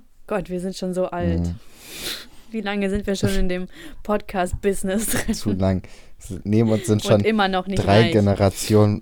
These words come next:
Speaker 2: hochgekommen und wieder gefallen und wir sind immer noch da.
Speaker 1: <laughs> Wir, wir stehen und fallen mit Spotify
Speaker 2: Mhm.
Speaker 1: und Apple und Soundcloud.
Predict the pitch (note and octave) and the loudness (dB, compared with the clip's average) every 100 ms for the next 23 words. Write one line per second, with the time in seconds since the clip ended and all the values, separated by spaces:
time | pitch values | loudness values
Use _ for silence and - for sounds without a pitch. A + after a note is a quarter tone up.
0 | - A#2 A#2 - G2 - G#2 G2 G2+ G2 | -4 -4 -4 -4 -6 -2 -2 -2 -2 -2
1 | F#2 F2+ - G2 F#2 F#2 F#2+ F2+ F2 F#2+ | -2 -2 -2 -2 -2 -4 -4 -4 -2 -2
2 | F2+ - F3 F3+ F2 - C#4 - - - | -4 -4 -4 -4 -6 -10 -10 -10 -18 -16
3 | - - - - - - - F4+ - - | -18 -20 -20 -20 -18 -14 -12 -12 -14 -14
4 | C#5 - - A#4+ G#4+ G4+ F4+ D4+ - G#3+ | -14 -14 -10 -2 0 0 -2 -2 2 4
5 | A3 G3 G3 G3 A3 G#3+ G#3+ - - A#3 | 4 2 -8 -2 0 0 0 -8 -6 -4
6 | C4 D4+ D4 D#4 G3+ F#3+ - B3 B3 A3 | -4 -4 -4 -6 -10 -10 -4 -2 -2 -4
7 | G#3+ G#3+ - G#3 G#3 F3 D#3+ D3+ D#3+ D#3+ | -6 -8 -8 -8 -8 -12 -10 -10 -10 -10
8 | G2+ F2+ F2 F2 G#2 F3+ - D3+ - D3+ | -4 -2 -2 -4 -8 -14 -10 -10 -8 -10
9 | D3 C#3+ D3 C#3 C#3+ C#3+ C3 A#3 | -10 -12 -14 -14 -14 -12 -10 -10